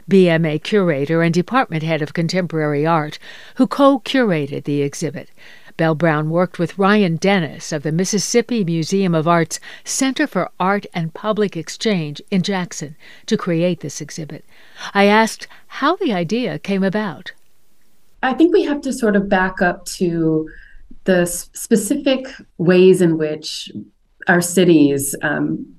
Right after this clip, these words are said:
Speaker 2: are, um, really important nodal points for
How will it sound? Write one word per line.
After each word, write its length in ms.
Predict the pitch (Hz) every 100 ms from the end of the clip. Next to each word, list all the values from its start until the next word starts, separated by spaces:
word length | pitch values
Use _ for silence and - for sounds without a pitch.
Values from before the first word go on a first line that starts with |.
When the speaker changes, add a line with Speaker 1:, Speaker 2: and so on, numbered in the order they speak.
| -
Speaker 2:
are, 480 | 196 190 190 190 -
um, 480 | 175 165 165 165 170
really 380 | 196 233 262 254
important 840 | 214 208 190 196 202 196 185 - - _ _ _ _
nodal 380 | 208 196 208 -
points 560 | - 156 147 143 - - -
for 720 | - 180 180 160 143 143 143